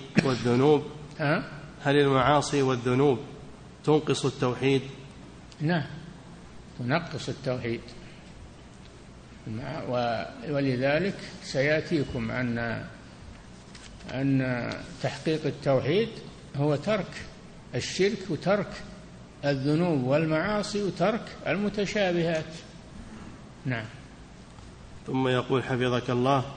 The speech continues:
Speaker 1: وهل تارك الصلاة الموحد يكون مآله إلى الجنة؟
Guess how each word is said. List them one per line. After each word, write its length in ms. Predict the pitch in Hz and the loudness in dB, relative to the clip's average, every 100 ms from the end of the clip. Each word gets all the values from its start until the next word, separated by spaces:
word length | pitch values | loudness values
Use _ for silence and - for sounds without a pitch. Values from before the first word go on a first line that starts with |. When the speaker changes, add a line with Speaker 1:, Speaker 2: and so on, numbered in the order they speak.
| - - - - - | -14 -16 -18 -18 -8
Speaker 1:
وهل 300 | - 131 143 | 0 2 2
تارك 580 | - 151 147 143 143 - | 4 6 6 4 2 -2
الصلاة 580 | 135 - 123 131 120 - - - - - | -2 0 2 4 2 0 -12 -16 -8 0
الموحد 640 | 127 120 127 127 - 113 - - - - | 2 6 4 4 2 -2 -2 -14 -16 -6
يكون 360 | 135 - 151 143 | -4 2 4 6
مآله 760 | 131 123 143 139 131 113 131 | 6 4 4 4 4 2 2
إلى 160 | 143 131 | 4 4
الجنة؟ 420 | 117 123 135 135 | 2 2 2 2